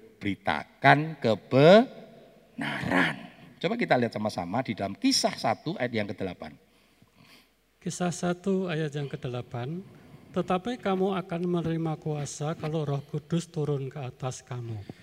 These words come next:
Speaker 2: Dan kamu akan menjadi saksiku di Yerusalem dan di seluruh Yudea dan Samaria dan sampai ke ujung bumi."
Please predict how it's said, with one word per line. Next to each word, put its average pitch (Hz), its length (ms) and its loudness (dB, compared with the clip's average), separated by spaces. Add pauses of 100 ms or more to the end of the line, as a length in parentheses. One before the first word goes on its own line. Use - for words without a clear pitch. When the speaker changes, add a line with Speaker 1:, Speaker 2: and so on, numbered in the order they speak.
(320)
Speaker 2:
Dan 175 240 2
kamu 185 400 2
akan 180 240 -2
menjadi 170 480 0
saksiku 160 800 -4 (400)
di 160 80 -2
Yerusalem 151 880 0
dan 151 240 -4
di 147 80 -8
seluruh 156 400 0
Yudea 143 560 -2 (400)
dan 139 160 -2
Samaria 147 560 -2
dan 139 320 -6
sampai 139 560 -4
ke - 160 -8
ujung 127 640 -4
bumi." 107 320 -6